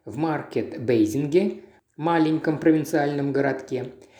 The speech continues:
принадлежала именно нашему старому знакомому,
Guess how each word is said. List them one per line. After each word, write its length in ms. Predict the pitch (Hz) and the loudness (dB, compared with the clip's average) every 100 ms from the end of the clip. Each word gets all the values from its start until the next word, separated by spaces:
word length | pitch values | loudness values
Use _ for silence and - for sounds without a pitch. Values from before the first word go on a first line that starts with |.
| - - _ | -20 -20 _
принадлежала 720 | - 165 180 170 165 185 240 | 2 6 6 4 2 2 0
именно 540 | 240 - 196 208 185 185 | 0 0 2 2 2 -2
нашему 500 | 139 139 - 151 147 | -2 -4 -6 -6 -6
старому 480 | - 104 107 110 110 | -6 -4 -2 -4 -6
знакомому, 760 | 110 110 - 135 95 95 95 | -6 -6 2 2 2 -6 -10